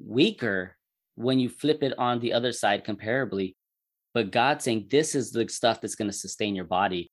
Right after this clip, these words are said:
So I, I love that. Quick note on Jesus is coming. Jesus is here 'cause he left us here. A-, and we talked about that, that we are the, the,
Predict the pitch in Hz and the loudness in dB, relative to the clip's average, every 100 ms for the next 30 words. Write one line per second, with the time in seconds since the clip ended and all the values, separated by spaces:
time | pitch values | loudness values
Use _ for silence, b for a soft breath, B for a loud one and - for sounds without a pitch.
0 | _ - - 127 117 123 123 143 156 123 | _ -4 2 4 6 6 6 6 6 4
1 | 107 123 - _ _ - 175 160 139 147 | 4 2 -2 _ _ 4 6 6 6 6
2 | 135 123 110 135 147 143 - 110 95 117 | 4 2 0 -2 -2 -4 0 0 0 -2
3 | - _ _ - 147 151 131 113 - 143 | -6 _ _ 2 2 2 -2 -2 2 4
4 | 110 - 101 107 110 110 - - 110 - | 4 0 -4 0 2 2 0 -2 -2 -2
5 | 95 69 - _ _ _ 107 113 110 113 | -6 -8 -12 _ _ _ 0 2 2 4
6 | 170 156 123 120 110 104 - 98 98 92 | 4 4 2 0 0 0 0 -2 -2 -2
7 | 101 131 139 117 113 107 98 90 - 98 | 2 2 4 4 2 2 2 0 -2 -4
8 | 92 87 | -2 -4